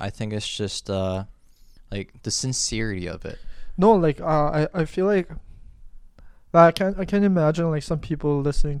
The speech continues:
Speaker 2: to us right now and be enraged, because some of the stuff, like, it makes sense, right? Like, injustice, like, what's happening in India, that's total bullshit. Like, I mean, bullshit on the government. It's,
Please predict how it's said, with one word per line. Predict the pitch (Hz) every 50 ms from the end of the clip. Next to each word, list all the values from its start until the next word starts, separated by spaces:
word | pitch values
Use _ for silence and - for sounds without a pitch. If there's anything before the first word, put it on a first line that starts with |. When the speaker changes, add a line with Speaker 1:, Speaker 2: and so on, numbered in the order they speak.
| - -
Speaker 2:
to | 143 139 139 135 135 -
us | 143 151 139 - -
right | 143 - -
now | - 143 139 143 143
and | - - 160 147 143 143 143 139 - - - - - - - -
be | - 160 156
enraged, | 156 147 139 147 151 147 131 - -
because | - 131 - 147 139 139 139 131 - - - - - - -
some | - - 190 190
of | 196 196
the | 190 196 190 180
stuff, | - - - 160 160 160 151 - - - - - - 233 214 - - _ -
like, | 156 143 135 135 - - - - - - - - -
it | 165
makes | 156 175 175 - -
sense, | 208 196 156 139 139 - - - - - - - - - - - - - - - -
right? | - 135 139 143 147 156 156
Like, | 165 147 139 143
injustice, | - 160 151 143 147 143 - - - 165 160 160 - - - - - -
like, | 135 135 135 -
what's | - 156 151 - -
happening | 160 147 143 - - 147 147 147
in | 147 147 143
India, | 143 - 170 165 156 147 135 135 135 135 135 151 180 - - - - - - - - - - - - - - - - - - - - -
that's | - 143 147 - - - - - -
total | - - - 170 165 156 135
bullshit. | - 139 143 143 139 - - 135 131 131
Like, | 139 135 127 - - - - -
I | 151
mean, | 139 135 135 131 135 139 -
bullshit | - 147 147 139 - - 151 139
on | 139 143 139 139
the | 131 135 131
government. | - 143 139 135 131 131 131 135 143 156 165 - - - - - - - - - - - - - - - - - -
It's, | - - - -